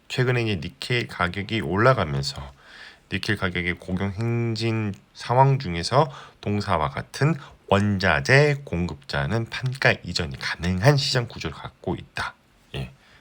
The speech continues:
니켈 가격이 올라도 그거를 가격 전가시킬 수 있다. 되게 말을 어렵게 써놨네요.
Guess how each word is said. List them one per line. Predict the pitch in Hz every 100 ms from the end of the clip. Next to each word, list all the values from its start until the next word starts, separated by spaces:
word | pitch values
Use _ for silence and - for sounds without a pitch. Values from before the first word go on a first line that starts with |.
| _ _ - _ _ _ _ _ -
니켈 | 110 156
가격이 | 143 117 143 151
올라도 | 117 107 104 147 190 - _ -
그거를 | - 85 117 139
가격 | - 90 -
전가시킬 | - 95 101 - 135
수 | -
있다. | - - - _ _ _ -
되게 | 95
말을 | 104 147 190
어렵게 | 73 - -
써놨네요. | - 80 65 65